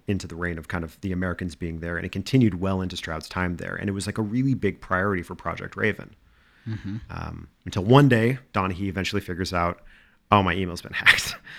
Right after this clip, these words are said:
Speaker 1: Uh, in twenty fifteen, he gets, like, a different dodgy email from a similar account, decides to get in touch with Citizen Lab, who we've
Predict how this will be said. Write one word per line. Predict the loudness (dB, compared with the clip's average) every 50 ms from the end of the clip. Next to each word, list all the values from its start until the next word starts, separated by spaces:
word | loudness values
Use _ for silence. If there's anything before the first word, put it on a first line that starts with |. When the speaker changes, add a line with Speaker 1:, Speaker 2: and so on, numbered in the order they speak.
| -16 -16 -16 -18 -20 -20 -20 -12 -6
Speaker 1:
Uh, | -2 -2 0 0 -2 -4
in | -4
twenty | -2 2 2 2
fifteen, | 2 0 -2 0 0 0
he | 0 0 0
gets, | 0 0 0 0
like, | -4 -4 -4 -6
a | -8
different | -2 -2 0 2 4 4 4 2 2
dodgy | 0 2 2 2 2 0 -2 -4 -2 -2
email | -2 0 -2 -2 -2 -2 -4
from | -4 -6 -8 -8
a | -6
similar | -6 -4 -2 0 0 0 0
account, | -2 -2 0 2 2 2 0
decides | -2 -4 -4 -4 -4 -6
to | -8 -8
get | -8 -8
in | -8
touch | -6 -8 -8 -8 -10
with | -12 -8
Citizen | -4 -2 -2 -2 -2 -2 0 0
Lab, | 2 2 0 0
who | -4
we've | -10 -8 -6 -6 -6 -6 -8 -10